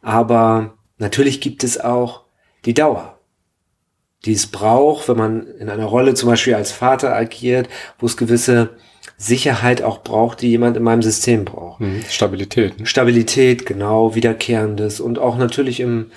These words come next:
Speaker 1: im Job gibt es wiederkehrende Tätigkeiten. Und das ist für mich immer wieder so ein Balanceakt, sagt man ja auch. Zu schauen,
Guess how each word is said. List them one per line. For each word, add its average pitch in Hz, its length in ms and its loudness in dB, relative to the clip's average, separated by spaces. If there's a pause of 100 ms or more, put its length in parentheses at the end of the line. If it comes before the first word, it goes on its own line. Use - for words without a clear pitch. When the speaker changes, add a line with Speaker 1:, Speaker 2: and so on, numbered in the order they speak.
(400)
Speaker 1:
im 117 80 -2
Job 143 260 0
gibt - 240 -6
es 113 180 0
wiederkehrende 123 720 2
Tätigkeiten. 139 1120 -4 (640)
Und 135 120 2
das 139 140 0
ist - 80 -2
für 165 140 0
mich 170 160 2
immer 160 160 2
wieder 151 180 4
so 143 180 2
ein 135 360 -6 (1400)
Balanceakt, 104 600 -6
sagt - 220 -10
man 104 120 -8
ja 104 140 -12
auch. 101 120 -20 (460)
Zu - 160 0
schauen, 123 560 2